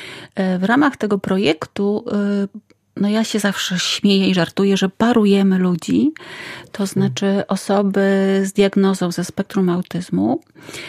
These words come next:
Speaker 1: te, które się do nas zgłoszą, które chcą uczestniczyć w tym projekcie, e, szukamy dla tych osób wolontariusza.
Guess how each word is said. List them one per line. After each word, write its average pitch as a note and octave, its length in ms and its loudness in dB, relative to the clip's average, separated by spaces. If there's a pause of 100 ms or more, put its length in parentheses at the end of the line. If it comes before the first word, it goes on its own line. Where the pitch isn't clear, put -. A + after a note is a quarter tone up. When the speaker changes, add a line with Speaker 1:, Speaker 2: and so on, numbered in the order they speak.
(160)
Speaker 1:
te, B3+ 120 2
które A3+ 220 2
się G#3+ 80 2
do G#3 80 4
nas F#3+ 160 2
zgłoszą, A3 560 0
które F#3 240 -4
chcą G3+ 480 -2
uczestniczyć G3 580 -4
w - 60 -18
tym F#3+ 120 -2
projekcie, F#3+ 600 -2 (580)
e, G3 320 0
szukamy D4 420 2
dla A3+ 140 0
tych - 280 -4
osób A3 380 0
wolontariusza. G3 720 0